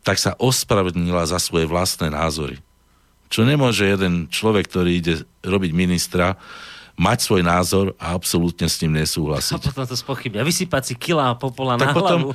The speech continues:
Speaker 2: <laughs>
Speaker 1: potom buď robím ministra a mám svoj názor, alebo nerobím. A druhá vec je, že, e, veľmi spochybnila to, čo, na čom aj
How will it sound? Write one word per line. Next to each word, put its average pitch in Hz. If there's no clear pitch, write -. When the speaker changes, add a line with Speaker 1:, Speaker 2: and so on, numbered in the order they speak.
Speaker 2:
<laughs> -
Speaker 1:
potom 156
buď 123
robím 151
ministra 147
a 98
mám 110
svoj 131
názor, 123
alebo 127
nerobím. 104
A 87
druhá 110
vec 113
je, 127
že, 92
e, 87
veľmi 127
spochybnila 110
to, 117
čo, 110
na 107
čom 98
aj 90